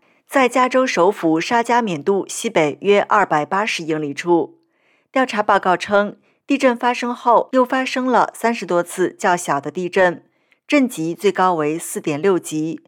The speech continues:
洪堡县大多数家庭和企业周二早上停电。根据公用事业跟踪机构Power Outages点U S的数据，在早上七点十五分之后不久，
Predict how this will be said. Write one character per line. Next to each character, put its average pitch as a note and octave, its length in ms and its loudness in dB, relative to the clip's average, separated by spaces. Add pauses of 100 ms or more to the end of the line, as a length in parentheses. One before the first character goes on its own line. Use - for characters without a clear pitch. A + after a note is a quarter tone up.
(380)
洪 B3 220 0
堡 A#3+ 180 2
县 G3+ 300 0
大 G3+ 160 0
多 F#3+ 160 -2
数 F#3 180 -4
家 F#3+ 220 -2
庭 E3+ 220 -12
和 E3 160 -8
企 D#3 260 -10
业 F3+ 300 0
周 F#3+ 120 2
二 E3+ 160 4
早 D3 220 -2
上 D3+ 180 -8
停 D3 220 -12
电。 F3+ 380 0 (280)
根 C4+ 180 0
据 B3 180 -2
公 A#3 180 2
用 A#3+ 160 0
事 G#3 200 -4
业 F#3+ 180 4
跟 G#3+ 220 -2
踪 A3+ 180 0
机 F3 160 -2
构 E3+ 340 4
Power G#3 360 4
Outages G#3+ 680 0
点 D#3 220 -4
U F#3+ 140 2
S F#3+ 260 0
的 D#3 100 0
数 D#3+ 220 -4
据， E3+ 400 -2 (340)
在 C4 160 2
早 F#3 220 2
上 F#3+ 300 -4
七 B3 200 -8
点 F3+ 220 0
十 G3 220 -2
五 E3+ 100 2
分 F#3 220 -6
之 F#3+ 120 -6
后 F#3 200 -2
不 E3+ 120 -4
久， D#3 440 2